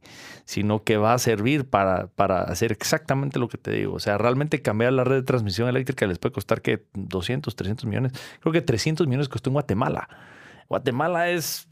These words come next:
gigantesco y más complicado que El Salvador. O sea, te estoy diciendo, pueden hacer, eh, muchísimo, muchísimo más de lo que estamos pensando. Eh, y, y ese efecto se va a sentir en todo El Salvador, porque si hacen esta parte de la transmisión,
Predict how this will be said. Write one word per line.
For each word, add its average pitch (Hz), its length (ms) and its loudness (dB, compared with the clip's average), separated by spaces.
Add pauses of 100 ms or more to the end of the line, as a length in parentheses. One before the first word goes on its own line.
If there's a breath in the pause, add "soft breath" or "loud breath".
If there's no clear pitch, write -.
gigantesco 143 840 2
y 120 60 4
más 143 180 2
complicado 135 360 0
que 127 40 0
El 113 60 0
Salvador. - 380 -2 (400 loud breath)
O - 40 -20
sea, 156 140 2 (180)
te 131 100 0
estoy 143 280 2
diciendo, 165 440 2 (440 loud breath)
pueden 143 340 4
hacer, 123 340 4 (160)
eh, 104 1080 2 (120)
muchísimo, 110 840 0
muchísimo 104 680 0
más 113 220 2
de 120 80 2
lo 110 140 0
que - 60 -16
estamos 110 280 -2
pensando. 127 580 0 (380 loud breath)
Eh, 101 720 2
y, 113 320 -2
y 110 320 2
ese 139 220 2
efecto 151 520 2 (400 loud breath)
se - 180 2
va 107 100 4
a 123 60 2
sentir 135 420 0
en 127 100 0
todo 123 140 2
El 113 60 -2
Salvador, 117 480 2
porque 104 220 -4
si 104 160 2
hacen 143 300 2
esta 160 240 0
parte 165 280 4
de 147 60 4
la 127 40 0
transmisión, 135 640 2